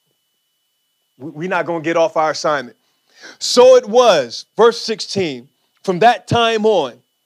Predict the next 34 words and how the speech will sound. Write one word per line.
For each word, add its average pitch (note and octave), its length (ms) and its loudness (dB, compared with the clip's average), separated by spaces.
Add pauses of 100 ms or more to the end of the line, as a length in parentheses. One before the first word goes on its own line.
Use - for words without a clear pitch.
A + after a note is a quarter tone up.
(360)
that G3 200 4
half A#3 380 2
of G3 100 -8
my G#3+ 160 0
servants G3+ 460 -2
worked F#3 440 2
at A3+ 200 -4
construction G#3 720 -4
while F3 140 2
the F3+ 100 0
other A3+ 280 2
half F3 320 -2
held G3+ 300 -2
the F#3+ 80 -2
spears, C#3+ 640 -6 (480)
the F3+ 120 0
shields, D#3 720 -4 (300)
the F#3 120 2
bows, D#3 640 0 (220)
and F3 240 -2
wore G#3+ 340 4
armor, F3+ 460 0 (240)
and G#3+ 220 -2
the G#3 100 2
leaders A3+ 520 -4
were G3 140 2
behind G3 580 -2
all A3 340 2
the G3+ 160 0
house G#3 340 2
of F#3+ 160 -8
Judah." G#3+ 440 -4
Verse G#3 320 -2
seventeen. F#3+ 640 -4